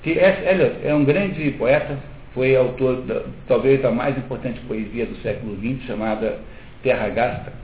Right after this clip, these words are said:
Em inglês, The Wasteland, The Wasteland, que em português deveria ser traduzido por Terra Gasta e não é. Aqui chamam de terra arruinada, terra,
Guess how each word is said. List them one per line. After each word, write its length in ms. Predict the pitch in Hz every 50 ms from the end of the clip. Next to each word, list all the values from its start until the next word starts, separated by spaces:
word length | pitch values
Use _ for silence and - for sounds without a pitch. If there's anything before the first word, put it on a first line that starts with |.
| - - - - - - - - - - - - - - - - - - - - - - - - - - - - - -
Em 140 | 113 120
inglês, 320 | 117 117 120 127 135 135 135 -
The 60 | 123 120
Wasteland, 760 | 117 135 147 143 139 - - - 117 104 101 98 95 98 - - - - - - - -
The 60 | 101
Wasteland, 640 | 107 131 135 135 135 - 135 127 104 98 95 95 - - 160 - - - -
que 80 | - 117
em 60 | 110
português 520 | - 131 117 - 123 113 113 120 120 113
deveria 560 | 120 127 117 117 113 104 110 120 127 123 113 - -
ser 140 | - 120 110 -
traduzido 420 | 113 104 101 104 104 113 113 107
por 160 | - - 104 92
Terra 260 | - 110 101 98 92
Gasta 380 | 90 101 110 113 110 - -
e 40 | 107
não 180 | 107 113 107 92
é. 80 | 92 - - - - - - - - - - - - - -
Aqui 420 | - - - - 120 113 107 - - - - - - - -
chamam 220 | 123 117 113 110 104
de 120 | 104 95 92 -
terra 420 | 117 113 110 - 101 101 90 90
arruinada, 920 | 98 101 95 85 85 92 104 110 110 107 104 98 92 95 - 76 78 - - - - - - - - - - - - -
terra, 680 | - 110 107 104 - 98 98 92 92 92 92 - - 90